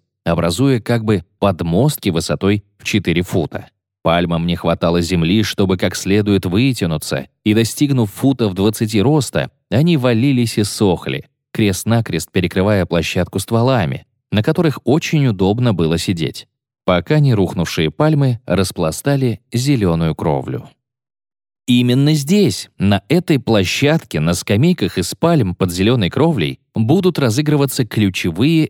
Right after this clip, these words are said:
эпизоды трагедии. Так же, как у Эврипида с участием героев и обязательно хора. Хор необходим греческой трагедии.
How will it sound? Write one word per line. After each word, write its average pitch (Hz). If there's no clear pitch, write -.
эпизоды 90
трагедии. 82
Так 95
же, 87
как 92
у 95
Эврипида 98
с -
участием 92
героев 95
и 113
обязательно 98
хора. 82
Хор 170
необходим 147
греческой 107
трагедии. 78